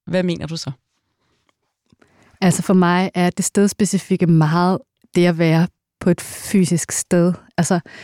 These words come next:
Speaker 2: selvfølgelig er der også nogle kontekster. Mm, jeg for-, forklarer det nok nemmest ved at eksemplificere det med et værk, som hedder, øh, Og stier leder os. Det var i Oslo, hvor det var en bådtur for en person ad gangen,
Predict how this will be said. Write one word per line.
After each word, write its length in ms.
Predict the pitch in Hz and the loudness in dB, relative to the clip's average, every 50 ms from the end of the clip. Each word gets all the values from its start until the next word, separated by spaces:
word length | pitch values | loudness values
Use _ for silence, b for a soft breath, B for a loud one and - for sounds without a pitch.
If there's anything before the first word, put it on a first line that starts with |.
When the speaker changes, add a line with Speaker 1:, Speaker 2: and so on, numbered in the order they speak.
| B B | B B
Speaker 2:
selvfølgelig 360 | - - 190 - 226 214 208 196 | -4 -4 -2 0 0 2 2 2
er 80 | 175 | 0
der 100 | - 160 | 0 -2
også 140 | 165 170 - | -4 -2 0
nogle 140 | - 185 180 | 0 0 0
kontekster. 680 | - - 196 190 208 - - 220 196 - - - 180 180 - _ B B B B B B B B B - - | 0 0 2 2 2 2 0 -4 -4 -4 -4 -4 -4 -4 -4 _ B B B B B B B B B -2 0
Mm, 240 | 185 180 - 190 - _ _ _ _ _ _ - | 0 0 0 -4 -14 _ _ _ _ _ _ -2
jeg 100 | 202 185 | -2 -2
for-, 80 | - - - | -2 -6 -10
forklarer 380 | - - 196 - - 240 226 220 | -4 -4 -4 -2 0 0 0 0
det 100 | 196 185 | 0 -2
nok 180 | 180 185 185 | -2 -2 0
nemmest 420 | 190 190 190 190 196 208 202 - 170 | 2 2 4 4 4 2 2 0 0
ved 80 | 175 | 2
at 160 | 175 165 160 - _ _ | 2 2 0 -4 _ _
eksemplificere 960 | - 180 - - - 190 175 - - 180 - 196 175 - - - 240 220 202 180 | -4 -4 -4 0 0 0 0 0 -2 -4 -4 -4 -4 -4 -2 0 0 0 0 0
det 100 | 180 175 | 0 0
med 180 | 170 165 160 | 2 2 0
et 160 | 160 - 156 | 0 -2 -2
værk, 440 | 156 165 165 170 185 - - - - - | -2 -2 0 0 -2 -4 -8 -20 -20 -14
som 280 | - - - 185 175 170 | -10 -6 -2 0 0 2
hedder, 460 | 143 165 170 160 156 156 151 151 147 - _ - | 2 2 2 2 0 -2 -2 -4 -6 -8 _ -8
øh, 220 | 151 143 131 - - - _ _ _ _ _ _ _ - | -6 -6 -6 -8 -12 -16 _ _ _ _ _ _ _ -6
Og 80 | 160 | -4
stier 420 | - - - - 190 170 165 156 151 | -4 -4 -2 0 0 2 2 0 0
leder 380 | 160 165 170 185 196 196 175 | 2 2 4 4 4 4 2
os. 180 | 160 180 - - | 0 -2 -4 -6
Det 120 | - 175 | -4 -2
var 100 | 160 156 | -2 -2
i 80 | 143 - - | -2 -2 0
Oslo, 280 | - 196 196 - - 208 202 B B B B B B B B B B B B B | 0 0 0 0 -4 -4 -6 B B B B B B B B B B B B B
hvor 160 | - 190 180 175 | 0 2 2 2
det 80 | 170 | 4
var 100 | 160 160 | 4 2
en 100 | 156 156 | 2 2
bådtur 440 | - - 190 196 202 - - 208 175 | 2 2 2 2 2 0 0 -2 -2
for 120 | - - | -2 -2
en 160 | - 180 170 160 | 0 0 0 0
person 280 | - 165 - 170 160 | -2 -2 0 0 0
ad 40 | 160 | 0
gangen, 360 | 156 151 143 139 - - 160 | -2 -4 -6 -4 -4 -6 -6